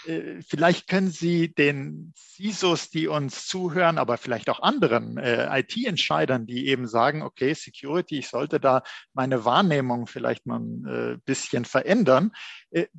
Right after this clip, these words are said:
was ist denn jetzt in diesen Zeiten von Remote und Hybrid Work, äh, das Richtige, wenn man so sagen, was wären denn Ihre Tipps, Empfehlungen, was sollte man denn in der Security jetzt machen, auch eben um die cisos zu entlasten, aber auch eben um generell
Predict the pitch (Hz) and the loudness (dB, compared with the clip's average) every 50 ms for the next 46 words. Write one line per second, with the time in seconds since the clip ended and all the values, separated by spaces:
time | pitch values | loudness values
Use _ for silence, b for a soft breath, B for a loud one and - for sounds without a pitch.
0 | - _ _ _ _ - 151 170 - 214 - - - 185 175 156 160 180 208 - | -20 _ _ _ _ -6 -6 -4 -2 -4 -4 0 0 0 0 2 2 2 2 2
1 | - - 165 143 - 156 143 156 147 - - 151 147 170 175 - 160 135 - - | 0 -8 -6 -6 -8 -10 -10 -10 -10 -6 -2 0 0 0 0 -2 -4 -6 -4 -6
2 | 147 143 135 123 117 147 160 151 151 147 160 165 - 156 135 123 120 - 143 151 | -6 -6 -4 -4 -2 -2 -2 2 2 2 2 0 0 -4 -4 -4 -4 0 2 2
3 | 156 143 156 143 - - - 113 120 127 135 147 - _ b b b b b b | 2 2 2 -2 -2 -4 -6 -4 0 2 2 2 0 _ b b b b b b
4 | _ _ - 147 139 131 131 135 139 - - - - 135 - - - 143 190 - | _ _ -4 0 2 4 4 4 2 0 -2 -2 -2 -2 -2 -2 -2 -2 0 0
5 | - - - - 135 202 - 151 156 147 113 131 131 123 123 123 117 - 127 117 | -2 -4 -2 -2 0 4 8 10 10 10 10 8 4 4 4 2 0 0 -2 0
6 | 113 120 117 123 117 - - 160 180 175 165 139 110 165 170 151 151 - - - | 2 2 2 2 0 0 2 0 2 2 0 -2 0 0 2 2 0 -2 -2 -6
7 | 196 - - - 147 127 - - 160 170 170 147 120 120 131 - - - 143 160 | -6 -4 -6 -10 -10 -10 -4 0 0 2 2 2 2 2 0 0 2 2 0 2
8 | 156 - 147 131 135 135 135 135 131 - 135 131 127 131 - - - - - - | 2 -2 -2 -2 -2 0 0 -2 -2 -4 -2 0 0 0 0 -2 -6 -18 -16 -12
9 | 143 143 143 135 - - 139 135 123 - _ - - 139 151 - - - - 131 | -6 -4 -4 -4 -4 -6 -10 -10 -10 -10 _ -2 2 2 2 2 0 -4 0 0
10 | 143 143 - - 113 104 - 135 147 151 - - 175 143 131 123 127 - - 143 | 0 0 0 -4 -8 -4 -2 0 0 0 0 -2 -2 -2 -2 -4 -6 -8 -4 -2
11 | 156 165 147 135 131 123 117 B B B B B B - - 147 135 123 135 120 | 0 0 0 -2 -4 -4 -4 B B B B B B -10 -6 -6 -6 -4 -6 -6
12 | - - - 139 117 104 92 - 110 143 175 - - - 175 151 135 123 117 - | -6 -4 -4 -4 -4 -4 -2 0 0 0 0 0 -4 -4 -4 -2 -2 -2 -2 -4
13 | 131 - - 151 123 123 127 - 139 131 123 - - 127 135 151 147 127 135 135 | -4 -6 -6 -8 -6 -6 -8 -8 -6 -6 -2 2 4 4 6 6 4 4 4 4
14 | 131 | 4